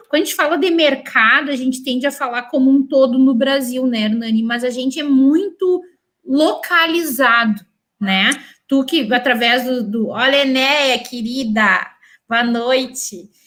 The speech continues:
É, através do Zap, bem isso que tu diz de pesquisa, a gente, vocês conseguem ver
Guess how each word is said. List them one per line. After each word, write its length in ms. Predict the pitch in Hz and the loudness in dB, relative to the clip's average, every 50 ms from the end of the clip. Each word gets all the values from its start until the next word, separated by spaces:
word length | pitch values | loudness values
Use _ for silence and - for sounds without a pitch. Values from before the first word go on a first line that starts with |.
| _ _ _ - - - | _ _ _ -16 -6 -2
É, 480 | 240 240 240 233 233 226 226 220 - - - - | 0 2 2 2 2 2 0 0 -2 -4 -6 -4
através 680 | 214 254 - - 269 269 254 262 247 269 302 277 254 - - | -2 -2 0 0 0 0 2 2 2 2 0 -2 -6 -10 -6
do 180 | 214 214 240 269 | -2 0 0 0
Zap, 560 | 247 226 254 247 233 226 254 302 392 - 359 | 0 0 2 2 2 2 2 2 0 -2 -4
bem 280 | 254 226 294 311 320 330 | -2 -2 -2 -2 -2 -2
isso 160 | 320 - - | -4 -4 -6
que 60 | 330 | -4
tu 80 | 269 302 | -4 -4
diz 160 | 240 262 254 | -4 -4 -2
de 100 | 233 269 | -2 -2
pesquisa, 920 | 262 - 254 226 220 - - - - 269 277 330 403 349 294 294 247 220 - - _ _ _ _ _ - | -2 -2 -4 -4 -4 -6 -10 -10 -6 -4 -2 -2 -2 -2 0 -2 -4 -4 -6 -16 _ _ _ _ _ -2
a 60 | 254 | 0
gente, 300 | 262 294 277 339 - 359 | 0 0 -2 -4 -6 -6
vocês 280 | - 240 302 285 294 - | -4 -4 -4 -4 -4 -4
conseguem 640 | - 311 302 311 302 339 277 320 302 349 392 330 269 262 | -2 0 0 0 2 0 0 0 2 2 0 0 0 2
ver 240 | 294 269 285 339 | 2 2 2 2